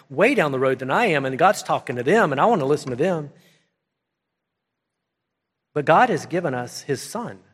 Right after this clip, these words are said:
and spoken to us through his Son in these last days, and he has done that so that we might know him through his spoken logos,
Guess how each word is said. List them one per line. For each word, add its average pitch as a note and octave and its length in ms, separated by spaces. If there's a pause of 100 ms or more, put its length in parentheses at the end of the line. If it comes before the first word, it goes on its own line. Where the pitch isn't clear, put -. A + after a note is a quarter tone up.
(440)
and C3+ 160
spoken A#3 380
to D3+ 160
us C3 200
through F#3+ 300
his D#3+ 240
Son C#3 220
in F3+ 220
these D#3 220
last B2 300
days, B2 400 (400)
and F3 420
he E3 200
has D3 180
done A3+ 260
that C#3 220
so F#3 160
that D3+ 160
we D3+ 120
might C3+ 200
know F3+ 300
him C#3+ 200
through C#3+ 560 (680)
his C3+ 220 (140)
spoken F#3 600
logos, B2 680